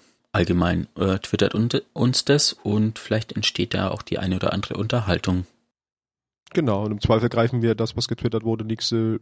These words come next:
Speaker 2: m, als Stimmungsbild für die nächste Folge dann auch nochmal auf, würde ich sagen.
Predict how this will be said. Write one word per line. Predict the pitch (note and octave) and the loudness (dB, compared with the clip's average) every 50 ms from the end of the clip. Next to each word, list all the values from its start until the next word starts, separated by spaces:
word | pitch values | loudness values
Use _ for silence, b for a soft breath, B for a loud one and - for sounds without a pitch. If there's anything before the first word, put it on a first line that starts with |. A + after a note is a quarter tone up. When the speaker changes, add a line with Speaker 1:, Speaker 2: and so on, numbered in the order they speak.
| - - | -8 -12
Speaker 2:
m, | A#2 G#2 - - - - - | -12 -10 -10 -10 -10 -6 -6
als | - G2 - | -4 -4 -2
Stimmungsbild | - - B2 A2+ A2+ A2+ - - - A2+ A2 - | -2 0 0 0 0 -2 -6 -4 -2 -2 -2 -2
für | - G#2+ | -2 -6
die | A2 | -4
nächste | G#2+ A2 G#2+ - - A2 | -4 -4 -4 -6 -8 -6
Folge | - - G#2+ G#2+ A2 | -2 0 2 2 2
dann | G#2+ G#2 | 0 0
auch | G#2 G#2 | -2 -2
nochmal | G#2 A2 G#2+ A2 G#2+ | -2 -2 -2 -2 0
auf, | G2 G2 G2 - - - - _ _ _ _ _ _ _ _ _ _ _ _ _ _ _ _ | 2 2 0 0 -2 -8 -16 _ _ _ _ _ _ _ _ _ _ _ _ _ _ _ _
würde | A#2+ A2 A2 | -6 -6 -6
ich | - - | -6 -4
sagen. | - - G2+ A#2 A#2+ A#2 | -4 -4 -4 -4 -6 -12